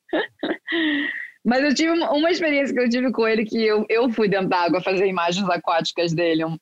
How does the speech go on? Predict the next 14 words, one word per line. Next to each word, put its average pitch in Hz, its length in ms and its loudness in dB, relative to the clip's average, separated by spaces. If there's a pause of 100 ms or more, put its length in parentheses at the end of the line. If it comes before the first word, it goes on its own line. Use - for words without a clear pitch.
um 175 160 -2
dia. 151 540 0
E 180 80 0
essa 180 160 0
experiência, 202 520 0
pra 202 140 0
mim, 202 140 0
foi 202 100 0
muito 220 160 2
marcante 214 540 0
na 175 60 0
minha 170 200 0
vida. 165 360 2
<laughs> - 60 -2